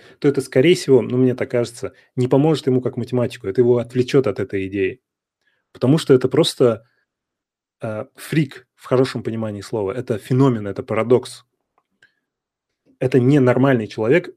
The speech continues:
статистически, он не норма. И это неплохо, это круто, эти люди делают вообще великие вещи, но мы с вами, скорее всего, не такие. Вы здесь сидите, не,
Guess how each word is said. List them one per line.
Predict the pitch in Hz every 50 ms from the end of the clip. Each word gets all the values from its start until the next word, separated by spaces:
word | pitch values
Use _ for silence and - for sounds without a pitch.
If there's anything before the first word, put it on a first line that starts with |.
| -
статистически, | - - - 117 - - 113 - - 143 127 - - - -
он | 98 104 113 110
не | 107 110
норма. | 110 110 123 120 110 110 98 92 - _ _ _ _ _ _ _ _ _ _ _ _ _ _ _ _ _ _ _ _ _ _
И | 135
это | 147 143 143 131
неплохо, | 127 127 156 202 202 - 156
это | 127 - 131
круто, | - 160 180 185 - 120
эти | 113 - 135 127 - 135
люди | 123 143 147 127 120
делают | 104 113 127 127 120 117 117 -
вообще | 110 - - 131 117
великие | 117 120 127 127 - 113 107
вещи, | 123 165 165 - - - - - _ _ _
но | 131 135
мы | 156 185
с | 185 185
вами, | 160 151 151 135
скорее | 113 - - 113 123 131
всего, | 127 - 113 104
не | 104 101
такие. | - 101 - - 120 104 95
Вы | 95 107
здесь | 110 131 127 - -
сидите, | 113 123 131 131 - 110
не, | 104 107 104